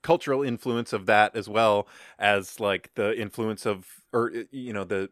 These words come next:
commentary on these two characters, which we've already touched on, but this is also very laid out. And the, the way she says,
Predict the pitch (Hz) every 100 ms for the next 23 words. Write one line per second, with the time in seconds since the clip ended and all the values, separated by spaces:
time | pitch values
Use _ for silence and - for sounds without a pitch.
0 | - 123 120 113 113 107 107 104 101 101
1 | 113 110 - 131 120 151 202 165 - 98
2 | 92 92 - - - - 131 123 139 135
3 | 151 117 - 175 - 107 107 104 - 127
4 | 113 123 151 120 104 104 98 98 - -
5 | 104 101 101 101 95 98 101 - _ -
6 | _ _ _ _ _ _ - 117 110 -
7 | - 123 127 123 131 127 180 185 - 123
8 | 110